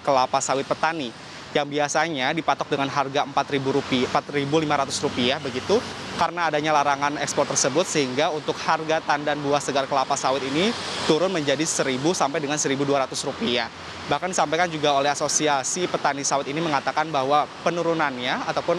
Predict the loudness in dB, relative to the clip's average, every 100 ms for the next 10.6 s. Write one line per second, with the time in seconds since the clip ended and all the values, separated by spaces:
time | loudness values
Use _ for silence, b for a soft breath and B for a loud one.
0 | 0 0 0 -2 -2 -2 -4 -2 -2 0
1 | 0 0 -2 -2 -2 0 2 2 0 -2
2 | -2 -2 -2 0 0 0 0 0 -2 -8
3 | -10 -8 -4 0 2 2 2 0 -2 0
4 | 0 0 0 0 2 2 2 2 0 0
5 | 0 2 2 2 2 2 2 2 0 0
6 | 0 0 0 -2 0 0 -2 -2 0 0
7 | 0 0 0 0 0 0 0 0 0 0
8 | 0 -2 -2 -2 -4 -4 -4 -4 -2 0
9 | 0 0 0 0 0 -2 -2 0 0 -2
10 | -2 -4 -2 0 0